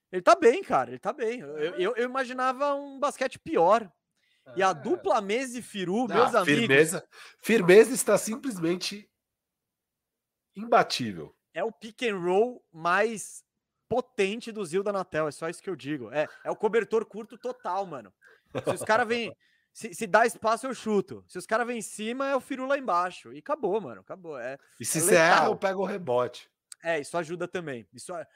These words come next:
Speaker 1: melhor coisa pra um cara que nem eu é ter um bom reboteiro aí. E o Firu tá sendo isso recentemente aí. Vamos ver. Eu quero jo-, eu quero ver se jogar com um cara de dois metros um dia.
Speaker 2: É, vai ser
Speaker 1: Mas
Speaker 2: mais difícil.
Speaker 1: mas como nenhum apareceu, então
Speaker 2: Por
Speaker 1: continua
Speaker 2: enquanto eu tô
Speaker 1: dominando lá.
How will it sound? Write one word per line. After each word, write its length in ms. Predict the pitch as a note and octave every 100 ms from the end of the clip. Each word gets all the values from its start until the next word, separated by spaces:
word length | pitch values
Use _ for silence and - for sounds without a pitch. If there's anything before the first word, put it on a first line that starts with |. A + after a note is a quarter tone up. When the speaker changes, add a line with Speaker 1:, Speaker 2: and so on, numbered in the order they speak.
| -
Speaker 1:
melhor 240 | D#3 G3+
coisa 280 | - G3+ G3
pra 160 | - F#3
um 60 |
cara 220 | D#3+ F#3 F3+
que 100 | F3+
nem 180 | F#3 E3+
eu 120 | F3+
é 40 |
ter 120 | F3+ F#3+
um 100 | E3
bom 120 | F3
reboteiro 540 | F3+ E3+ D#3 - D3 C3
aí. 220 | C3+ D3 _ _ _
E 40 | D#3+
o 40 |
Firu 220 | - E3
tá 140 | D#3+ E3
sendo 380 | - F3+ E3 D3+
isso 320 | D3 - A2 _ _ _ _
recentemente 840 | C3+ D3+ F3+ F3 D#3+ D3 C3+ A#2 A#2+
aí. 80 |
Vamos 260 | A2 F3 F3+
ver. 200 | C3+ A#2+
Eu 80 | C#3+
quero 160 | A#3 B3+
jo-, 140 | B3+ - -
eu 60 | A3+
quero 180 | C4+ B3+
ver 100 | B3+
se 80 | A#3
jogar 200 | A#3 A3+
com 100 | A3+
um 40 |
cara 180 | G#3 G#3+
de 100 | G3+
dois 240 | F3+ G#3+
metros 360 | F3 F3 F3 E3+
um 120 | F#3+
dia. 320 | F3 B2 B2 - _ F#3+
Speaker 2:
É, 240 | E3+ E2
vai 120 | D#2+
ser 60 | C3+
Speaker 1:
Mas 0 |
Speaker 2:
mais 340 | C#3 C#3+ C3+ B2
difícil. 280 | G2 D#2 - - - _ _
Speaker 1:
mas 120 | G#3+
como 160 | A#3 D4
nenhum 260 | C4+ B3+ A#3+
apareceu, 600 | - F#3 D3 - A3 F#3+
então 500 | D3+ F3+ G#3+ G#3+ F3 _
Speaker 2:
Por 80 | _
Speaker 1:
continua 380 | - F3+ A2+ F3+
Speaker 2:
enquanto 220 | D3+ C3
eu 60 | C#3+
tô 40 | C#3
Speaker 1:
dominando 120 |
lá. 60 | C3+